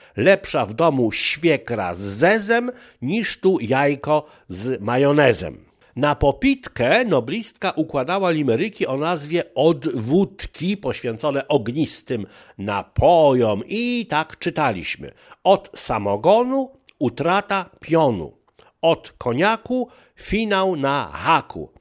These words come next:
od śliwowicy torsję w piwnicy”. No to przypieczętujmy tę Szymborską innym klasykiem, Julianem Tuwimem mianowicie.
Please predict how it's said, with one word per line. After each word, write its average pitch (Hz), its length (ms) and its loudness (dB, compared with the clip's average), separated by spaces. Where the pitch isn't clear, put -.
od - 280 0
śliwowicy 196 840 -2
torsję 135 760 2
w 110 400 -2
piwnicy”. 143 680 2
No 247 160 2
to 233 160 -2
przypieczętujmy 156 760 -4
tę 120 140 -6
Szymborską 135 540 -4
innym 127 520 -2
klasykiem, 120 800 -6
Julianem 139 600 -2
Tuwimem 147 540 -2
mianowicie. 143 640 -2